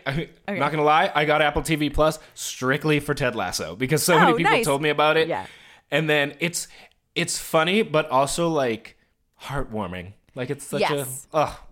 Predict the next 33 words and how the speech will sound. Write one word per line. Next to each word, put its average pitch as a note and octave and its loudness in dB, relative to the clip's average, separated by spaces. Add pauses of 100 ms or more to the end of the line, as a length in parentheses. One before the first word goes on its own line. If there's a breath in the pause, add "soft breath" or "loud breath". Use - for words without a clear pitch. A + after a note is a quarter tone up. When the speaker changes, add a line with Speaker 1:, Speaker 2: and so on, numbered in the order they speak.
(440)
Speaker 1:
Ugh. D#3+ 2
Speaker 2:
That's D4 2
very D4+ 0
Jason A#3+ -2
Sudeikis. F3+ -4
It - -6
feels G3+ 0
very G3+ 2
Speaker 1:
Yes. E3+ 2
Speaker 2:
on F3 -2
brand D3 -6
for E3+ -4
him. D3 -8
Speaker 1:
Yes, A#2+ -2
he's D#3 0
Speaker 2:
Mm-hmm. - -2
Speaker 1:
so C#3 4
good. A2+ -2 (280 soft breath)
The - -2
whole D3+ 2
thing A#2+ -2
Speaker 2:
Yeah. G2 -6
Speaker 1:
is F#2 -10
very F2 -6
good, D#2+ -10
so D#2+ -8
watch F#2 -8
it. B3 -10
Speaker 2:
<laughs> B3 -12 (340)
I G3 0
will A3 -4
watch E3 -2
it. F3 -2